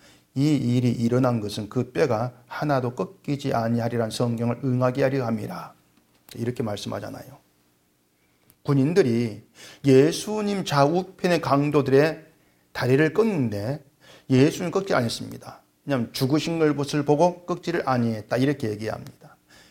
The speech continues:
뼈를 꺾는다는 것은 완전한 죽음을 의미해요. 이렇게 죽음을 확인하는 것이거든요. 뼈를 꺾었다. 완전히 죽었다. 그 뜻이죠. 그러니까 예수님은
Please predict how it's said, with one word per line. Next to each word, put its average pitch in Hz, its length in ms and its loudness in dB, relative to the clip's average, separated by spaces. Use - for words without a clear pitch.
뼈를 254 360 4
꺾는다는 254 580 4
것은 127 380 2
완전한 147 520 4
죽음을 202 280 2
의미해요. 123 480 4
이렇게 131 380 -14
죽음을 170 400 2
확인하는 254 460 2
것이거든요. - 640 0
뼈를 233 180 4
꺾었다. 226 560 -2
완전히 165 520 0
죽었다. 208 320 2
그 202 160 0
뜻이죠. - 480 -14
그러니까 220 220 8
예수님은 208 460 4